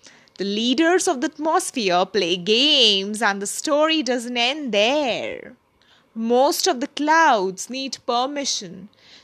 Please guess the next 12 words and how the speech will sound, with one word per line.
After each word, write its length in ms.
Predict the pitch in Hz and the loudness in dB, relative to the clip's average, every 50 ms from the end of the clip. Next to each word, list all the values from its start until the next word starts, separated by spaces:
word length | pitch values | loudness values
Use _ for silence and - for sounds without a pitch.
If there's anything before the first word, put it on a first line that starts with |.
| - - | -14 -12
to 80 | 233 | -6
be 120 | 196 240 226 | -4 -4 -6
present 640 | - - - 220 214 226 247 240 302 311 294 240 | -6 -6 -2 2 2 4 4 2 -2 -4 -6 -4
beyond 600 | 180 196 190 196 196 202 214 233 254 285 277 220 | -4 -4 -4 -2 0 2 2 2 0 0 -4 -6
this. 640 | 170 - - - - - - - - - - - - _ _ - | -8 -8 -10 -10 -12 -10 -8 -8 -8 -10 -12 -14 -18 _ _ -12
That 500 | 214 208 196 220 214 214 220 220 - - - _ _ - | -8 -4 0 2 4 2 2 0 -4 -14 -14 _ _ -16
much 460 | 240 262 311 311 339 339 - - - | -10 -4 -2 -2 -2 -2 -2 -4 -2
talked 280 | - 339 330 330 - | 0 0 0 0 -2
about 400 | 320 233 226 226 208 208 208 - - - | -6 -4 -2 0 0 0 -2 -6 -8 -6
ozone 840 | 131 175 180 196 180 160 175 240 285 262 196 175 175 190 233 359 466 480 _ _ _ _ _ _ _ _ | -2 -2 -2 -2 -2 -2 0 2 4 4 4 2 0 0 -2 -4 -6 -8 _ _ _ _ _ _ _ _
is 160 | - 196 180 214 | -10 -6 -2 0
already 420 | 196 202 220 226 233 196 220 202 | 2 2 2 0 -2 -4 -8 -6